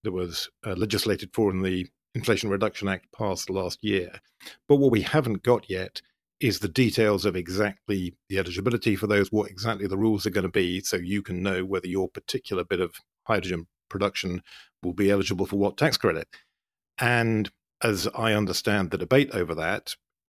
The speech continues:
as you say, Robbie, it goes exactly to that point about if you make the rules too restrictive, then nobody will be able to get any kind of project going. But if you make them too loose, then you'll have loads of projects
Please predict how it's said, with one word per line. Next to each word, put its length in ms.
as 160
you 60
say, 140
Robbie, 320
it 60
goes 200
exactly 300
to 100
that 140
point 260
about 300
if 60
you 80
make 140
the 80
rules 280
too 240
restrictive, 720
then 400
nobody 420
will 260
be 200
able 320
to 460
get 320
any 180
kind 240
of 180
project 360
going. 420
But 100
if 100
you 160
make 180
them 280
too 480
loose, 500
then 180
you'll 160
have 300
loads 280
of 60
projects 640